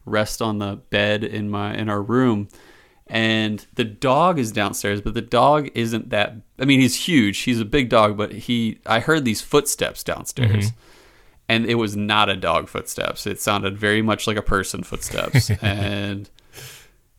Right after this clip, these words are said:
Speaker 1: there, like, like, there's no question in my mind that it wasn't the dog, but I don't know what it was because it was like, and their, their house has some crazy acoustics in terms of, like, you can hear
Speaker 2: Mm-hmm.
Speaker 1: things in the house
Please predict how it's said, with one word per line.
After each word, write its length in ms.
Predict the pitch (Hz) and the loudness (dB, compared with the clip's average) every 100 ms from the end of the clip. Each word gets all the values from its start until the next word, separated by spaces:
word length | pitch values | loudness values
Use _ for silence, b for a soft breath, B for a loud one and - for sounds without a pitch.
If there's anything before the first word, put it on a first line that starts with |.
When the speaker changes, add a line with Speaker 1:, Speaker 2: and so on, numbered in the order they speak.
| _ _ _ _ _ | _ _ _ _ _
Speaker 1:
there, 260 | 113 120 127 | 4 4 6
like, 300 | 127 123 - | 6 4 2
like, 220 | 123 110 | 0 4
there's 180 | 131 117 | 4 4
no 720 | 127 135 139 131 123 113 104 - - | 6 8 10 10 8 6 0 -6 -14
question 460 | - 131 - - 117 | 2 2 2 0 0
in 60 | |
my 120 | 107 | 2
mind 640 | 101 101 101 101 98 95 101 | 2 4 6 4 2 0 0
that 100 | 104 | 0
it 80 | 104 | 0
wasn't 500 | 101 107 104 131 127 | 4 4 4 2 -2
the 60 | 123 | 2
dog, 440 | 135 123 143 160 - b b b b b b - | 4 6 4 -2 -10 b b b b b b 0
but 100 | 110 | 2
I 80 | |
don't 120 | 120 120 | 2 2
know 100 | 107 | 0
what 280 | 98 104 101 | 2 2 2
it 100 | - | 2
was 380 | 90 76 - | 0 0 -4
because 280 | - 101 104 | -6 -4 -2
it 100 | 104 | -2
was 160 | 98 101 | -4 -2
like, 380 | 90 87 - - | 0 -2 -4 -2
and 140 | 123 131 | 0 2
their, 160 | 143 131 | 2 0
their 160 | 139 135 | 0 2
house 200 | 180 185 | 2 2
has 180 | 143 - | 0 0
some 160 | 135 | -2
crazy 340 | 120 143 135 117 | 0 0 2 0
acoustics 640 | - 123 117 - 123 - | 0 -2 0 0 0 0
in 180 | 113 110 | -2 -2
terms 360 | - 127 123 | 0 0 2
of, 180 | 113 104 | 0 0
like, 260 | 107 101 - | 0 -2 -6
you 60 | |
can 160 | 131 117 | -4 -4
hear 380 | - 120 117 127 | -4 -2 0 0
Speaker 2:
Mm-hmm. 100 | 131 | 2
Speaker 1:
things 520 | 127 113 110 135 - b b b b b b _ - | 4 4 2 -2 -10 b b b b b b _ 2
in 240 | 123 135 | 2 2
the 120 | 147 | 0
house 640 | 151 147 151 165 - - | 4 6 6 2 -4 -6